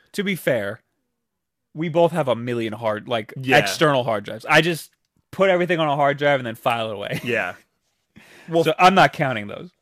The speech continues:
Speaker 2: All my Wolf Den videos are spread across three hard drives.
Speaker 1: That's the thing. I, ooh, this knife is not, this is out right now. <laughs>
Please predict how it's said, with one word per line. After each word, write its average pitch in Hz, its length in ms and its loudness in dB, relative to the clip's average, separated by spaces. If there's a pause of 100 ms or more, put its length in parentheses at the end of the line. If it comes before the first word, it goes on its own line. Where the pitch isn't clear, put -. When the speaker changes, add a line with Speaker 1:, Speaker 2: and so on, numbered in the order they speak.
(320)
Speaker 2:
All 170 200 6
my 180 140 2
Wolf 165 200 0
Den 151 160 -4
videos 135 300 -2
are 123 80 -4
spread 131 260 -6
across 120 280 -10 (240)
three 123 240 -14
hard 110 180 -14
drives. - 240 -18
Speaker 1:
That's 185 220 4
the 180 80 -6
thing. 139 260 0 (400)
I, 160 480 0 (220)
ooh, 156 180 -8
this 110 260 -18
knife 127 280 -14
is 107 160 -20 (100)
not, 120 400 -14 (240)
this 143 200 -18
is 107 160 -20
out 156 280 -8
right 170 200 -10
now. 123 340 -12
<laughs> - 40 -20